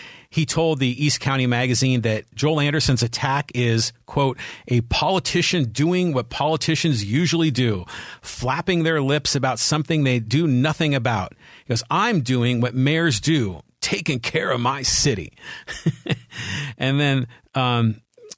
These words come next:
the mayor, you know, Steve Voss, offered praise for the city staff in Poway and the community's response. Quote,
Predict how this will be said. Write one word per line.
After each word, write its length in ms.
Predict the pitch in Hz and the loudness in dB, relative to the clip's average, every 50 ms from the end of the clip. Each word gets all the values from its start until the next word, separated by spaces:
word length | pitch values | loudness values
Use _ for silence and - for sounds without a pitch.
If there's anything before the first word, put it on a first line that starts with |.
| _ _ | _ _
the 160 | - 123 131 123 | -4 -2 0 2
mayor, 380 | 123 127 139 135 113 117 127 117 | 2 2 2 2 0 0 -2 -2
you 120 | - 131 | 0 0
know, 40 | 117 | 0
Steve 320 | 113 - - 143 139 117 101 | 0 0 0 0 0 0 0
Voss, 340 | 120 117 110 107 107 - | 0 0 0 0 -2 -2
offered 400 | - - 139 143 - 151 127 117 | -2 -2 -2 0 0 -2 -4 -4
praise 460 | - - - 165 220 226 147 120 110 - | -4 -4 -2 0 2 2 0 0 -2 -2
for 160 | - 131 123 | -2 -2 0
the 140 | 117 120 120 | 0 2 0
city 320 | 110 - - 160 165 165 | 0 0 0 0 0 0
staff 440 | 143 - - - 151 139 131 127 - | 0 0 -2 -2 0 -2 -2 -2 -2
in 100 | 131 117 | -2 -2
Poway 500 | 117 - 131 117 120 117 120 120 117 117 | -2 -2 -2 0 0 0 0 0 0 -2
and 260 | 139 160 190 202 190 | -2 -2 -2 -2 -2
the 40 | 175 | -2
community's 600 | - - - 139 135 139 131 131 117 120 117 117 - | -2 -2 -2 0 0 0 0 0 2 2 0 0 0
response. 540 | 113 - - - 147 135 135 123 117 - - - - - - - - - _ - | -2 -2 -2 -2 0 0 0 0 -2 -4 -6 -10 -14 -18 -18 -18 -20 -20 _ -8
Quote, 360 | - 160 160 151 147 139 | -4 0 0 0 0 -2